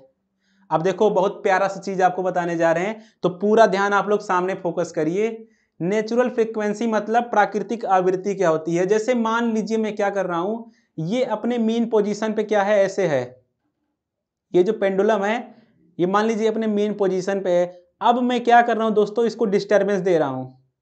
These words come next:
डिस्टरबेंस दे रहा हूँ, उसके बाद नहीं कुछ कर रहा हूँ मैं।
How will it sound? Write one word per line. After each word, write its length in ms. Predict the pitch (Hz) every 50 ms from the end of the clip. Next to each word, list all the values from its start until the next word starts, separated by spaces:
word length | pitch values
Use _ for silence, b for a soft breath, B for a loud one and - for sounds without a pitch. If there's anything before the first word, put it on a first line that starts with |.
| _ _ _ _ _ _ _ _ _ _ _ _ _ _ _ _ _ _ _ _ _ _ _ _ _ _ _ _ _ _ _ _ _ _ -
डिस्टरबेंस 500 | 139 165 165 - 208 196 190 208 208 196
दे 140 | 202 208 208
रहा 140 | 208 208 202
हूँ, 380 | 196 196 196 202 196 - - _ _ _ _ _ _ _ _ _ _ _ _ _ _ _ _ _ _ -
उसके 200 | 160 - - 220
बाद 160 | 220 226 220
नहीं 140 | 220 214 233
कुछ 160 | 233 226 226
कर 160 | - 196 165
रहा 100 | 151 151
हूँ 140 | 143 139 135
मैं। 180 | 135 127 131